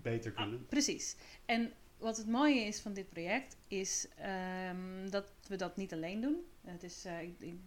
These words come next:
Speaker 2: voer dat uit als onderzoeker bij T Delft. Maar we doen dat, eh, dat is gestart samen met, eh, Den Haag,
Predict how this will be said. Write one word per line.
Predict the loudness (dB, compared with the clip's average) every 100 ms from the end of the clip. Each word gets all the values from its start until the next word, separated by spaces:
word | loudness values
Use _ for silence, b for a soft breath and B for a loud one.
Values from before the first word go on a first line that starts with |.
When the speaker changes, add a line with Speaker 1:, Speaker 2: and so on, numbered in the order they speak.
| -12
Speaker 2:
voer | -10 -6 -6
dat | -4
uit | -6
als | -6 -6
onderzoeker | -4 -4 -4
bij | -6 -6
T | -8 -4
Delft. | -4 -4 -10 B B B B
Maar | -2
we | 0
doen | -2
dat, | -4 -6
eh, | -6 -4 -2 -4 -4
dat | -6
is | -10
gestart | -10 -4 0 0
samen | 0 -2 0 -2
met, | -2 -4 -8 -8
eh, | -4 -2 -4
Den | -4 -4
Haag, | -2 0 -2 -4 -14